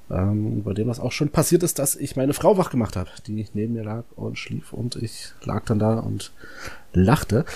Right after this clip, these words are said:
Ähm, ich würd vielleicht bloß ein, ein Beispiel nennen, ähm, aus dem Buch, äh, Letzte Nacht in Twisted River.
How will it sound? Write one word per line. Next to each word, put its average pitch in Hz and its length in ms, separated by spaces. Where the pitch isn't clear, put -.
Ähm, 120 420
ich - 100
würd 190 120
vielleicht 170 200
bloß - 200
ein, 151 280
ein 151 200
Beispiel 131 340
nennen, 120 320
ähm, 120 400
aus - 180
dem 110 240
Buch, 143 560
äh, 110 280
Letzte 110 320
Nacht 120 240
in 107 160
Twisted - 480
River. 113 360